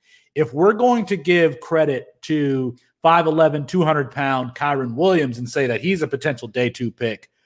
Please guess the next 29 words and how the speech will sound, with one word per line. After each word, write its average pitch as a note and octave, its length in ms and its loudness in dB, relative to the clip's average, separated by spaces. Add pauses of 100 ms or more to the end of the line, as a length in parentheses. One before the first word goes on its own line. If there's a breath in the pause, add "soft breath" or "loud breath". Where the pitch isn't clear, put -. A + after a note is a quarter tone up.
(280)
well, C#3+ 180 6
then C#3 160 2
let's, - 600 0
we D#3+ 120 0
need G3 160 4
to E3+ 60 -4
give D3+ 160 0
the C3+ 60 -4
same C#3+ 260 -2
credit C3+ 280 -2
to B2+ 60 -8
Brandon A#2 320 -4
Thomas, D#3+ 400 -2
who C3+ 140 -2
is A#2+ 100 -2
a A2+ 100 -2
much D#3 380 0 (280 soft breath)
more D3 360 2
physical A#3 520 2
runner. B3+ 360 2
I - 60 -4
can't D#3+ 180 0
believe D3+ 260 2
that D3 100 0
he's D3 120 0
only D3+ 200 0
two E3 120 -4
hundred C#3+ 220 -2
pounds, E3+ 420 -2